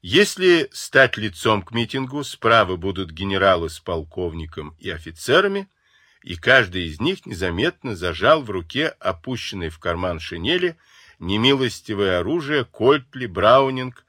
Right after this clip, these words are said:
а по левую сторону маузеры в дюжих лапах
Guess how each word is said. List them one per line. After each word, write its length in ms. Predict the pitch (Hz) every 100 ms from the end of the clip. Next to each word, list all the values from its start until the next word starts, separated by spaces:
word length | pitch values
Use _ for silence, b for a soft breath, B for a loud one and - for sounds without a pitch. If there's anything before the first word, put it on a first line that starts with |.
| B B B B B B -
а 140 | 120
по 160 | 131 156
левую 380 | 233 269 180 123
сторону 500 | - 107 95 87 85
маузеры 920 | 92 143 220 214 170 185 180 175 160
в 160 | 107 78
дюжих 500 | 73 143 165 143 -
лапах 600 | 87 139 - 151 131